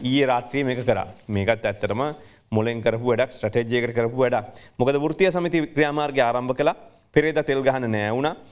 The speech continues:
ඒ තෙල් ගහන්න නැති වෙච්ච එකත් එක්ක දිග පෝලිං ඇති වෙන්න ගත්තා ඊයේ උදෑසන වෙනකොට. හැමෝම තෙල් ගහන්න ගියා. මොකද හේතු වුණේ තෙල් නැති වෙයි කියලා බියක් ආවා. මොකද වර්ජනය දිගට යයි කියන බයත් එක්ක.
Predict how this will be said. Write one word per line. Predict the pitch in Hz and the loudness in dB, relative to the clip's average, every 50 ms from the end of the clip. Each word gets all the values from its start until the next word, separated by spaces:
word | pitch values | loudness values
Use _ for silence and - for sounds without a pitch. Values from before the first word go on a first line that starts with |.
| - - - - - - _ _ | -20 -20 -20 -20 -20 -20 _ _
ඒ | 147 147 160 | 4 4 4
තෙල් | 160 160 156 139 | 2 -2 -2 0
ගහන්න | 151 147 151 147 135 | 0 0 0 -2 -2
නැති | 135 131 147 | -4 -2 0
වෙච්ච | 139 139 135 147 135 | -2 -2 -2 0 -2
එකත් | 135 135 - - | -2 -2 -2 -4
එක්ක | 131 127 - 139 131 - 113 | -4 0 0 0 0 0 -2
දිග | 123 123 139 135 - | -2 0 0 0 0
පෝලිං | 131 131 135 143 139 131 | 0 -2 0 0 0 -2
ඇති | 131 120 135 | -2 -2 -2
වෙන්න | 123 127 127 | -2 -2 -2
ගත්තා | 123 117 120 123 - - 120 120 - - | -2 -2 -2 0 0 0 0 0 -2 -4
ඊයේ | 120 120 123 120 120 117 - - | -4 -2 0 0 0 0 -2 -2
උදෑසන | 110 107 107 110 110 120 117 117 | 0 2 2 2 0 -2 -2 -2
වෙනකොට. | 123 123 131 131 160 180 170 - - - - | -2 0 0 0 -2 -2 -6 -12 -16 -4 -2
හැමෝම | 131 127 143 165 165 165 160 | 0 0 0 0 0 -2 -2
තෙල් | 147 135 135 | -2 -2 0
ගහන්න | 127 135 143 127 127 131 | -2 -2 -2 -2 -4 -2
ගියා. | 127 131 139 139 131 | 0 0 0 0 0
මොකද | 123 117 139 139 127 | -2 -2 -2 -2 0
හේතු | 135 131 135 143 139 147 135 | 0 -2 -2 -2 -2 -2 -2
වුණේ | 131 131 131 131 131 - - - - _ | 0 0 0 -2 -4 -8 -14 -20 -6 _
තෙල් | - 139 143 143 | 6 6 6 6
නැති | 143 143 135 180 | 2 -2 -2 0
වෙයි | 170 175 170 | 0 0 0
කියලා | 170 170 151 143 123 | 0 0 0 0 0
බියක් | 127 123 113 113 - - 127 123 | 2 2 2 0 0 2 2 2
ආවා. | 131 135 - 180 | 2 0 -2 -4
මොකද | 156 127 123 131 127 120 | -2 -2 0 2 2 2
වර්ජනය | 120 120 117 127 139 135 127 | 2 2 0 -2 -2 0 0
දිගට | 123 131 120 123 117 | 0 0 0 0 2
යයි | 117 113 117 120 | 2 2 0 0
කියන | 117 143 131 131 131 | 0 0 0 2 2
බයත් | 139 139 135 - - | 2 2 2 0 -2
එක්ක. | 151 139 - | -4 -2 -2